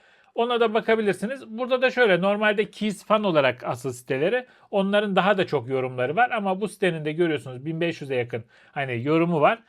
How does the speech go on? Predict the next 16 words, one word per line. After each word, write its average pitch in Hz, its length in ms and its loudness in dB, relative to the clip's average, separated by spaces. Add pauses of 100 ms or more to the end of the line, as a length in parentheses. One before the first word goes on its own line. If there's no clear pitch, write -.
(240)
Bunlara 175 340 0
da 143 120 -2
buradan 214 320 -2
bakabilirsiniz. 160 640 -2
Puan 147 340 2
da 190 220 -4
son 170 280 -2
derece 135 300 0
yüksektir. 165 540 -2
Çok 160 220 -2
nadir 151 380 4
olumsuz 127 440 -2
yorum 139 260 -4
görürsünüz. 175 520 -4
Ben 208 200 0
de 196 180 2